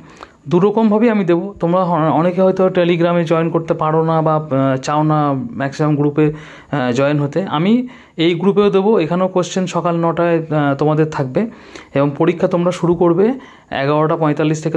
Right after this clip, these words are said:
তোমরা ওএমআর তোমাদেরকে already আমি দিয়ে দিয়েছি আমাদের গ্রুপে, দেখে নাও। এখানে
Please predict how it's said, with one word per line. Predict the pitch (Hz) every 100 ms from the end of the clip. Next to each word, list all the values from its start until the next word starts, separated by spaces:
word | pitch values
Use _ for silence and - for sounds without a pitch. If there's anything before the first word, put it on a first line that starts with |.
| 160
তোমরা | 156 151
ওএমআর | 151 151 170 170
তোমাদেরকে | 160 160 160 160
already | 151 160 185 170
আমি | 165
দিয়ে | 156 156
দিয়েছি | 156 165
আমাদের | 147 147 147
গ্রুপে, | 143 160 156
দেখে | 143
নাও। | 151 165 123
এখানে | 143